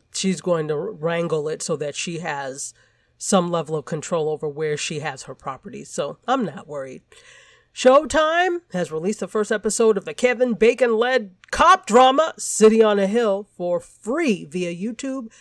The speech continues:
Facebook, and S H O dot com. Showtime dot com, obviously, or show dot com,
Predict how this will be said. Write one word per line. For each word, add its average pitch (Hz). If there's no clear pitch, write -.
Facebook, 185
and 165
S 185
H 196
O 175
dot 160
com. 143
Showtime 151
dot -
com, -
obviously, -
or 139
show 147
dot -
com, -